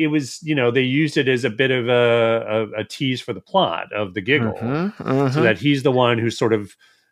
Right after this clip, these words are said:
Speaker 1: uh, keeping vigil there for them. And then you actually see it sort of blurred in the background, those weird statue things,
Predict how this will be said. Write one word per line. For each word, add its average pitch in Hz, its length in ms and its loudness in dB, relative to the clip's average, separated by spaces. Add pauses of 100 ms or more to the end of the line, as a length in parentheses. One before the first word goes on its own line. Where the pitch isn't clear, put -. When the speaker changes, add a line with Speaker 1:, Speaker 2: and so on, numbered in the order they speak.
(140)
Speaker 1:
uh, 104 220 2
keeping 104 340 -6
vigil 175 280 2
there 113 360 4
for - 140 -8
them. 92 500 -2 (100)
And 104 180 -4
then 101 500 -2
you 131 300 -6
actually 156 320 0
see 240 320 -2
it 147 140 2
sort 139 140 0
of 101 120 -2
blurred 127 240 0
in 110 80 -2
the 101 60 -4
background, 95 600 -2
those 95 160 -6
weird 101 360 -4
statue 104 480 -6
things, 98 640 -6